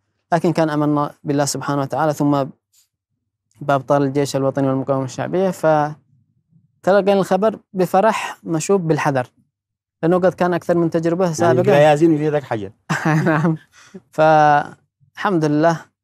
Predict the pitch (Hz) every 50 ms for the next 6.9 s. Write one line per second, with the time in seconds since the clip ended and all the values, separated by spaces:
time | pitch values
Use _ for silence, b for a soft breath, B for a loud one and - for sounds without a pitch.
0 | _ _ _ _ _ - - 165 156 - - 151 147 143 147 151 160 160 - _
1 | - 160 151 139 135 143 151 151 147 151 - - - - 165 165 160 151 - 143
2 | 147 156 151 151 151 147 147 143 - - 165 156 - - _ _ _ _ _ _
3 | _ _ _ _ - - 151 156 156 156 151 151 147 147 143 143 - - 156 -
4 | - 151 147 147 143 147 143 143 139 139 139 - - _ _ _ _ _ _ _
5 | _ _ _ _ b b b b b _ _ _ _ _ _ _ _ _ _ _
6 | _ _ _ _ _ _ - - - 156 147 143 151 147 147 151 151